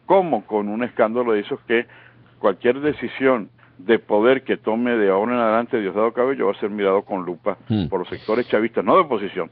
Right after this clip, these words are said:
Speaker 2: Sí.
Speaker 1: por los sectores de chavistas.
Speaker 2: Embajador, tengo una llamada telefónica, pero luego le quiero formular una última pregunta para esta noche. Déjeme poner la llamada al aire. Buenas noches, adelante, estamos al aire.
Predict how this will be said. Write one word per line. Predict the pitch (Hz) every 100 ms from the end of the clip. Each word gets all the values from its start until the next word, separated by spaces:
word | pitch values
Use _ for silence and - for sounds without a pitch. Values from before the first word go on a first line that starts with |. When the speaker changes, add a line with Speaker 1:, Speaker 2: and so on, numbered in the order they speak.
| -
Speaker 2:
Sí. | -
Speaker 1:
por | -
los | 76
sectores | 87 117 127
de | 123
chavistas. | 85 78 73 - -
Speaker 2:
Embajador, | 123 139 151 175
tengo | 160 175
una | 202 202
llamada | 165 160 175 175
telefónica, | 165 147 151 160 165
pero | 131 127
luego | 127 135 165
le | 151
quiero | 123 143
formular | 160 143 117 117 131
una | 139 127
última | 131 139 139
pregunta | 110 104 107 135
para | 117 104
esta | 104 113
noche. | 90 - 95
Déjeme | 110 135
poner | 113 113
la | 120
llamada | 113 104 104
al | 98
aire. | 87 90
Buenas | 110 139
noches, | 175 196 196
adelante, | 170 151 175 185
estamos | 180 165 165
al | 160 170
aire. | 175 156 98 73